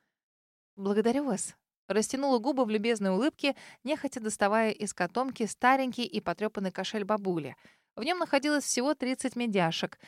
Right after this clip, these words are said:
и одна серебрушка, на которые я рассчитывала приобрести более скромное количество продуктов, но и более разнообразное.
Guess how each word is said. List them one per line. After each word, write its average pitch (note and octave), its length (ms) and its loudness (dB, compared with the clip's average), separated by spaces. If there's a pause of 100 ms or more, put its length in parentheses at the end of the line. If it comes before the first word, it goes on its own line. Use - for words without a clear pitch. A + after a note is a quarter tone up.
(180)
и F#3 80 2
одна G3+ 260 4
серебрушка, F3 720 -4 (240)
на G3 120 0
которые B3 540 6
я G#3+ 140 4
рассчитывала A3 500 2
приобрести G#3+ 560 0
более F#3+ 420 0
скромное C4+ 520 2
количество C#4 560 2
продуктов, C4 600 2
но G3+ 220 -4
и C#4+ 40 -4
более A3 360 2
разнообразное. E3+ 840 -2